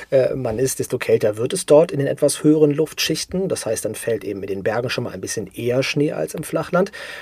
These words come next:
Allerdings kehrt sich das mit dem Warm-Kalt im Winter bei uns so ein bisschen um. Denn ich habe ja eben schon gesagt, im, äh,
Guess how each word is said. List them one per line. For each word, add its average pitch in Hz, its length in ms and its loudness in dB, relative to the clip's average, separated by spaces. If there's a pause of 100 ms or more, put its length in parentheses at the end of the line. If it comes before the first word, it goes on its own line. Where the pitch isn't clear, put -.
(200)
Allerdings 135 480 2
kehrt 147 240 0
sich - 80 -6
das - 180 2
mit 135 120 0
dem 123 200 2
Warm-Kalt 127 720 2 (180)
im 127 280 2 (100)
Winter 175 460 2
bei 135 80 0
uns 139 220 -2
so - 60 -4
ein 120 120 -8
bisschen 127 320 -6
um. 123 320 2 (480)
Denn - 100 -10
ich - 100 -16
habe - 140 -6
ja - 60 -6
eben 135 120 -2
schon 131 140 -2
gesagt, 123 440 2
im, 107 320 -8
äh, 62 400 -6